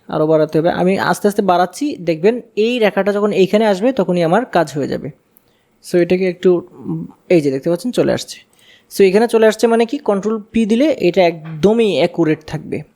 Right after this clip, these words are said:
একদমই অ্যাকুরেট থাকবে। এবং আমি যেটা করছি এখান থেকে সবগুলোকে সিলেক্ট করে আমি ফন্ট, এই যে ফন্ট সাইজ দিয়ে দিচ্ছি বারো, বারো দিয়ে, বারো দিয়ে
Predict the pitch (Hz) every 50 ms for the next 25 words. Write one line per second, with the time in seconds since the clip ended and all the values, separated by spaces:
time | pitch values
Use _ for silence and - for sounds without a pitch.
0 | _ _ _ _ - 160 160 160 160 180 190 180 165 - - 170 180 175 - 214
1 | 190 190 202 233 214 185 175 175 175 170 165 - - - - - - - _ _
2 | - 160 180 180 202 196 190 185 185 180 - 226 226 202 185 170 190 196 190 196
3 | 196 190 - 190 175 175 175 185 185 185 190 - - 185 180 180 175 - - 202
4 | 208 208 202 175 170 190 233 277 262 - _ _ _ _ _ _ - - 180 180
5 | 180 180 160 139 - - - 165 160 156 - - - 175 175 190 202 208 202 -
6 | - - - _ _ - - 180 175 175 165 175 185 170 170 170 165 - 220 247
7 | 302 - _ _ _ _ 165 156 156 151 139 - 113 117 139 156 - _ - 170
8 | 151 156 170 180 180 180 185 202 240 302 302 - _ _ _ _ _ _ _ _
9 | _ 160 151 156 160 175 175 190 220